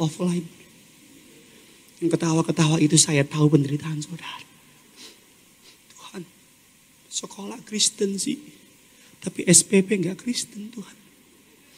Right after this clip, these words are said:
Udah saya yang ngajar, saya yang temenin, gurunya cuma ngomong doang di layar.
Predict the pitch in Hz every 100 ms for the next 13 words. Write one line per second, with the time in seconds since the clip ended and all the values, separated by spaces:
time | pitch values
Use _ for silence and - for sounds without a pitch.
0 | - - _ 170 170 180 175 180 180 185
1 | 208 240 185 247 220 214 220 - - -
2 | - - - 190 180 170 170 180 208 233
3 | 226 214 185 196 220 202 190 185 196 180
4 | 180 240 262 226 214 226 247 233 233